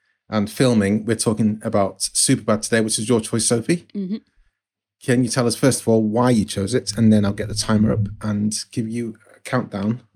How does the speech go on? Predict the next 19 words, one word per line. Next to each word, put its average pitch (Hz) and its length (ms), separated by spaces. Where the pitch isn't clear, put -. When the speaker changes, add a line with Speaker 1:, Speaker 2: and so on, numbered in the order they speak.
Speaker 1:
of 117 100
which 123 160
you've 117 60
got 123 80
to 120 80
explain 123 300
the 117 40
synopsis - 460
in 123 140
less 131 180
than 127 100
sixty - 320
seconds. - 400
Speaker 2:
So 185 580
what, 226 320
why 262 220
I 240 80
chose, 190 340
I, - 220